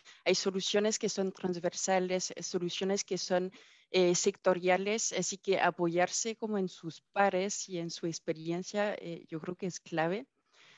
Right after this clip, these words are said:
Lo segundo, y, y era un mensaje de mi, de mi presentación al final, es que hay un sesgo muy fuerte hacia la, la adopción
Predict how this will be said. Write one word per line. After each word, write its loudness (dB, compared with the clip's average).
Lo 8
segundo, 0
y, -6
y 0
era 4
un 0
mensaje -2
de 2
mi, -2
de 0
mi 2
presentación -2
al 2
final, 0
es -2
que -4
hay 2
un -4
sesgo -2
muy 2
fuerte -4
hacia -2
la, -2
la -2
adopción -4